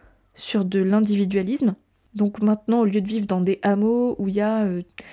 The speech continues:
toute la famille, dans des petits villages, on va beaucoup bouger. On voyage plus, on s'expatrie plus. Et donc on vit seul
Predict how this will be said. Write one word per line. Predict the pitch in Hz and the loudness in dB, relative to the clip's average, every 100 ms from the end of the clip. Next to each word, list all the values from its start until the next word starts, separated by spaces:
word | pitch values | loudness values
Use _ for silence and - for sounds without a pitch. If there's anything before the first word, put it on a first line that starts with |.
| - - _ | -20 -20 _
toute | - 208 | -2 0
la | 208 | 2
famille, | 202 202 247 233 190 _ _ _ - _ _ | 2 0 0 0 -4 _ _ _ -20 _ _
dans | 180 | -4
des | 180 | -4
petits | 190 - 196 | -2 -2 0
villages, | 196 214 285 202 - _ _ - | 2 2 2 0 -8 _ _ -2
on | 202 | 2
va | 196 | 2
beaucoup | 208 220 208 | 2 0 -2
bouger. | 226 214 214 - _ _ _ _ _ _ _ _ - | 0 2 0 -4 _ _ _ _ _ _ _ _ -4
On | |
voyage | 180 185 196 208 | 0 2 2 0
plus, | 240 226 - - _ - | -4 -6 -8 -18 _ -6
on | 190 | -4
s'expatrie | 202 190 - 190 - | -4 -4 -4 -4 -6
plus. | 190 - 254 - - _ _ _ _ _ _ 214 | -6 -4 -4 -4 -12 _ _ _ _ _ _ -2
Et | |
donc | 185 226 262 214 | 0 0 -2 0
on | 196 | 0
vit | 220 | 0
seul | 240 - 226 302 262 | -2 0 0 0 -2